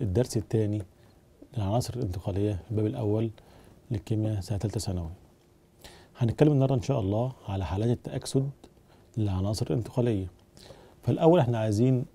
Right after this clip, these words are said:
نوضح إيه هو معنى حالة التأكسد أو ما معنى التأكسد.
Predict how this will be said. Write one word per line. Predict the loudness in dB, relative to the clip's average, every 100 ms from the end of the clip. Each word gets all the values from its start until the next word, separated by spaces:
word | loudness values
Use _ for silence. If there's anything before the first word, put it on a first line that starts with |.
| -4
نوضح | 0 0 0 -2 -4 -10 _ 4
إيه | 6 6
هو | 4 4
معنى | 2 2 0 -2 -8
حالة | -14 -2 2 2 0
التأكسد | -4 -6 -6 -6 -8 -6
أو | -4 -4 -6 -12 -4
ما | 0 2
معنى | 2 2 0 -2
التأكسد. | -6 -6 -6 -6 -10